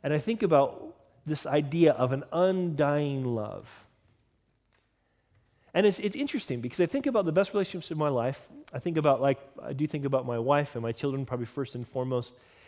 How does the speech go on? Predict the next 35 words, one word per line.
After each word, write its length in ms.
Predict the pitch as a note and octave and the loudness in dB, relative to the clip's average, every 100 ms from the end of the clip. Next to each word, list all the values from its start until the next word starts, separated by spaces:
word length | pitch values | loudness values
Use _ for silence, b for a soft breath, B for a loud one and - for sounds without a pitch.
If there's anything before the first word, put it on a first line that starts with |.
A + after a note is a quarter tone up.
| b | b
And 100 | C#3 | -4
I 40 | C#3 | -2
think 240 | A#3+ C4 | -2 0
about 280 | C#4 G3 C3+ | 2 2 2
them 220 | A#2+ C3+ | 2 2
and 80 | C#3 | 0
I 60 | |
think, 320 | C#3 E3+ E3 - b b b b | 0 -2 -4 -6 b b b b
"Okay, 340 | D3 - C#3+ D3+ D#3+ - | -4 0 0 0 -8 -8
I 120 | - D#3+ | -2 0
do 300 | D3 B3 C4 | 2 4 4
have 320 | F#3 D3 C#3 | 2 2 2
what 100 | C#3 | 2
I 80 | C#3 | 2
think 200 | D#3 C#3+ | -2 -2
is 140 | C3 | -2
an 120 | C3+ - | -6 -4
undying 960 | D#3 E3 E3 E3 D#3+ D#3 C#3 C3+ C3+ C#3 | 0 0 0 -2 -4 -4 0 0 0 0
love." 340 | F3+ D3 A2+ | 2 2 2
But 100 | C3 | 0
if 120 | C#3+ | -2
I 160 | A#3+ D4+ | 0 -2
take 400 | - C4+ B3+ F3 | -2 -4 -2 -4
Jesus 440 | G#3 A#3 G3+ E3+ | -2 -2 -2 -4
out 120 | F3+ F3 | -2 0
of 80 | |
the 60 | D#3+ | 0
picture, 600 | - G3+ - F2+ F#2+ F3 _ _ _ _ _ _ _ _ _ _ _ _ _ _ _ _ _ _ | -2 -2 -4 -8 -6 -8 _ _ _ _ _ _ _ _ _ _ _ _ _ _ _ _ _ _
what 140 | D3 F3 | -2 2
I'm 100 | F#3+ | 4
reminded 460 | F#3 G#3 C#4+ D4+ | 4 4 2 2
of 180 | C3+ C3 | 4 4
is 120 | C#3 | 2
that 440 | D3 E3 D3+ - F#3 | 0 0 -2 -6 0
love, 580 | E3+ F3 D3+ - - | 2 4 2 -6 -20